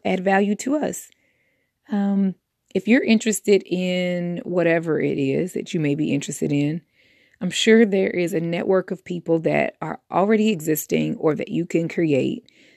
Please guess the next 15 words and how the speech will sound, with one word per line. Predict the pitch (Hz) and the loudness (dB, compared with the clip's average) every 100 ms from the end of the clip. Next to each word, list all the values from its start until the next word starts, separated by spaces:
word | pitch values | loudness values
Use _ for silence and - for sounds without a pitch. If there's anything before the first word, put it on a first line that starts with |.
| _ 170 | _ -6
that | 151 139 139 - | 0 2 2 -2
are | 156 | -4
like-minded, | 151 143 147 147 131 - - - - _ | -2 -2 -4 -4 -6 -6 -8 -10 -12 _
who's | 214 - - | -6 -6 -2
also | 180 185 190 | -2 0 -2
interested | - 165 - - 156 | -2 -6 -6 -4 -4
in | - 143 | -2 0
those | 135 143 | 2 2
things, | - - - - - - _ _ _ _ | 0 -6 -6 -8 -10 -16 _ _ _ _
who | 196 185 | 0 0
can | 180 | 0
help | 170 180 185 175 | -2 2 2 2
you | 165 175 156 | -2 -2 -2
be | 156 | -4
better, | 143 143 107 101 196 | -2 -2 -2 -4 -6